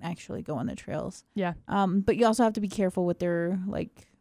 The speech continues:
Speaker 1: paws. Make
Speaker 2: Yes.
Speaker 1: sure that it's not too hot,
Speaker 2: Mm-hmm.
Speaker 1: not too cold.
Speaker 2: Mm-hmm.
Speaker 1: Um,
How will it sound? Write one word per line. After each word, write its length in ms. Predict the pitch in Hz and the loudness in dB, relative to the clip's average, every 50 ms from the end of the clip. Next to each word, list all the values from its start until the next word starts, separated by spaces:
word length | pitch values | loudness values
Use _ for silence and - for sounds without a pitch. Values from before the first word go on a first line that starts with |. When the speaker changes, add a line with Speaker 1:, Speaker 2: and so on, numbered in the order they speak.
| _ _ | _ _
Speaker 1:
paws. 480 | - - - 247 247 247 247 247 240 240 | -6 0 2 4 6 6 4 4 4 2
Make 100 | 208 196 | 2 2
Speaker 2:
Yes. 140 | 180 170 165 | 2 2 0
Speaker 1:
sure 240 | - 214 196 196 190 | -2 -2 -2 -2 0
that 200 | 185 180 170 170 | 0 0 0 0
it's 240 | 156 - - - - | 0 -2 -4 -6 -4
not 220 | 185 170 - - | -4 -4 -4 -6
too 160 | - - 165 | -6 -8 -8
hot, 480 | 175 - - 240 240 240 240 226 - - | -8 0 2 4 6 6 6 4 2 -2
Speaker 2:
Mm-hmm. 200 | - 180 185 190 | -6 -6 -4 -2
Speaker 1:
not 200 | 175 160 - - | -2 -2 -4 -4
too 180 | - - 104 - | -6 -6 -6 -6
cold. 520 | - - - 226 220 220 220 214 214 202 | -2 0 2 4 6 6 6 4 2 2
Speaker 2:
Mm-hmm. 600 | 202 185 160 180 175 175 170 - _ _ _ - | 0 -4 -4 -4 -4 -6 -6 -10 _ _ _ 0
Speaker 1:
Um, 480 | 190 190 185 170 170 165 165 - - - | 2 4 4 4 2 2 0 -4 -6 -8